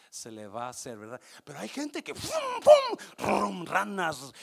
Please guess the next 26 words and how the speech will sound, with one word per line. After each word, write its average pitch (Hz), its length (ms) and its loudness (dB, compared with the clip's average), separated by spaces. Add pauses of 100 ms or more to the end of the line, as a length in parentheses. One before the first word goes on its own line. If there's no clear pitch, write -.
(100)
y 165 100 0
no, 160 140 2
víboras 175 480 0
salen 226 260 -2
de 214 120 -2
su 180 100 -8
boca, 214 220 -6
si 196 100 -14
usted 202 140 -18
te - 0 -
queda, 220 260 -6 (440)
"¿Qué - 140 -20
pasó? 269 880 -16 (560)
¿Cómo 247 260 -14
está 240 320 -14
eso?" 254 480 -10 (260)
No, 220 200 -10
no, 220 320 -6
usted 208 460 -12
puede. 202 720 -12 (180)
Y 180 140 -10
si 185 180 -10
no 226 560 -6 (400)
tiene 208 280 -8
control 170 480 -8
propio, 233 520 -6